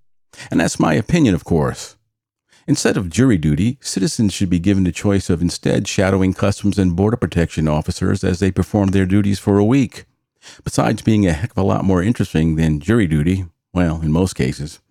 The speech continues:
participants would be educated on what's really happening in regards to immigration, not what's being presented to the public via the government and their media lackeys.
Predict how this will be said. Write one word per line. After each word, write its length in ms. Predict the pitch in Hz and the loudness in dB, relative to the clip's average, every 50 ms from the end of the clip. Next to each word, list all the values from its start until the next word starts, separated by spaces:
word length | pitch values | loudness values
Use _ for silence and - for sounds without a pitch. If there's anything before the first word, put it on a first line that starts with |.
| _ _ - - - _ _ _ _ - | _ _ -20 -20 -20 _ _ _ _ -4
participants 600 | - 110 - 170 160 - - - 92 101 101 - | -4 -2 0 -2 -2 -2 0 2 2 2 2 2
would 180 | 92 92 90 | 0 0 0
be 180 | 90 98 92 - | 2 0 0 0
educated 520 | 82 113 117 120 - - 90 85 90 92 90 | 0 -2 -2 -2 -2 0 0 0 2 2 0
on 140 | 87 85 92 | 0 0 0
what's 180 | 104 101 - | -2 -2 -2
really 440 | 76 76 85 107 127 139 110 92 80 | -2 2 2 4 4 4 2 0 0
happening 440 | 76 82 80 73 - - 76 73 76 | 0 0 -2 -2 -2 -2 -2 0 0
in 120 | 76 71 76 | 0 -2 -2
regards 400 | 78 76 82 80 78 78 73 - | -2 -2 0 0 0 -2 -2 -4
to 160 | - 78 73 | -4 -4 -2
immigration, 640 | 71 76 73 78 78 78 76 - - 69 65 - - _ _ _ _ _ _ _ _ - | -2 -2 -2 0 0 -2 -2 -2 -4 -8 -8 -8 -12 _ _ _ _ _ _ _ _ -4
not 220 | 78 90 80 - - | -4 -2 -2 -2 -2
what's 180 | 92 85 - | -4 -4 -4
being 260 | - - 82 85 85 | -2 -2 0 0 0
presented 420 | - 85 78 73 - 95 87 92 - | 0 -2 -2 0 0 -2 -2 -2 -4
to 60 | - | -4
the 100 | 69 - | -6 -8
public 400 | 69 - 73 71 67 87 90 85 | -6 -4 -4 -4 -2 -2 -4 -4
via 240 | 82 76 78 80 82 | -2 -2 0 0 0
the 100 | 73 78 | 0 -2
government 480 | 78 80 85 85 82 80 90 90 82 80 | -2 0 0 0 0 0 -2 -2 -2 -2
and 180 | 78 78 73 | -2 -4 -2
their 220 | 69 80 76 76 - _ - | -2 -4 -4 -4 -6 _ -4
media 320 | 80 85 80 78 76 80 | -2 0 0 0 0 0
lackeys. 680 | 78 82 82 90 98 - - 78 76 73 - - - | 0 0 0 -2 -2 0 0 -2 -2 -2 -4 -8 -12